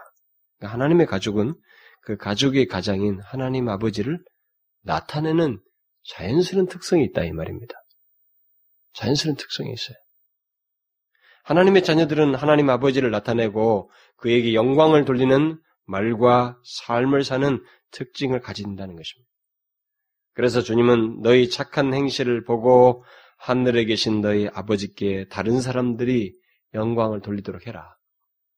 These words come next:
하나님의 자녀든, 자녀는 그, 자녀요 또 하나님의 후사들은 분명히 이런 면에서 다른 특징이 있어요. 닮은 꼴이 있으면서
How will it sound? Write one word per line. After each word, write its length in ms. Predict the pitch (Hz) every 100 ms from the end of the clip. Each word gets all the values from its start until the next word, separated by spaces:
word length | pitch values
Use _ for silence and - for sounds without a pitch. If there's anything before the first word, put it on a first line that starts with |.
| _ _ _ _ _ _ _ _ _
하나님의 760 | - 123 131 127 123 120 117 - _
자녀든, 760 | - 110 123 117 120 107 104 - _
자녀는 600 | 117 120 123 117 101 95
그, 400 | - 107 104 104 - _ _ _
자녀요 360 | 110 123 117
또 100 | 107
하나님의 420 | 110 120 120 110 107
후사들은 640 | 139 139 113 101 95 127 - _ _ _
분명히 520 | 110 117 123 113 101 _ _ _ -
이런 220 | 120 139
면에서 360 | 143 127 117 -
다른 280 | 113 120
특징이 440 | 117 165 - 165 110
있어요. 480 | - - 92 95 _ _
닮은 300 | - 110 113
꼴이 160 | 120 117
있으면서 580 | 101 117 110 139 160